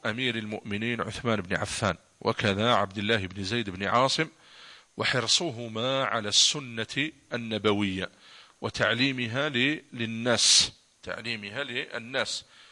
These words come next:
لأن عثمان دعا فبين لهم، يعني، تطبيقا كيف، كيفية وضوء النبي صلى الله عليه وسلم، وعبد الله بن زيد كذلك بين لهم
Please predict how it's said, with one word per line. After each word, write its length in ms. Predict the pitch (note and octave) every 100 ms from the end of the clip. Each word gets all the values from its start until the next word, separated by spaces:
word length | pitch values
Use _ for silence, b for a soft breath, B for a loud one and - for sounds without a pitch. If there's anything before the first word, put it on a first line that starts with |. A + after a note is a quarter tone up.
| B B
لأن 240 | G2+ G#2 G#2
عثمان 560 | A2 A2 A#2+ C#3+ B2
دعا 420 | A2+ A#2 A#2 C#3
فبين 640 | D3 - A2 D3 C3+ A#2+ A2+
لهم، 380 | C3 C3 E3+ F#3 b b b b b _
يعني، 340 | B2 A2 A2+ A2
تطبيقا 800 | - D#3 C#3 D3+ F3 - E3+ D#3
كيف، 340 | E3 D3+ - C#3+ F3+ - _
كيفية 800 | - C#3+ C3+ E3+ D3 - E3 - -
وضوء 380 | C#3+ D3+ E3+ -
النبي 280 | C3+ C3+
صلى 200 | D3 C3+
الله 180 | A#2+ A#2
عليه 100 | G2+
وسلم، 360 | G2+ - F2 - _ B B B B
وعبد 300 | G#2 A#2+ A#2+
الله 200 | C#3+ E3+
بن 180 | D3+ D3
زيد 320 | C3+ F3+ F#3
كذلك 420 | - E3+ D3+ F#2 - A#2
بين 320 | A2+ A2 A2+
لهم 380 | C#3 C#3+ G3